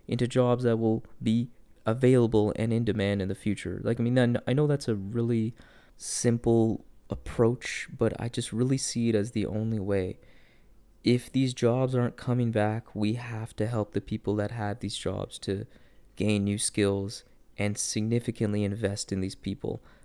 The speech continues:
so that they can stay afloat and survive. Because isn't that the goal of society, is to make sure that we're all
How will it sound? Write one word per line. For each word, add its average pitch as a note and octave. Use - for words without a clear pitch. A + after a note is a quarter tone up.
so -
that G2
they G2
can G#2
stay G2+
afloat F#2
and G#2
survive. G2+
Because A#2
isn't C3+
that D3+
the A#2+
goal A#2+
of A2+
society, A2+
is B2
to A2+
make A2
sure A2
that G#2+
we're G#2
all G#2+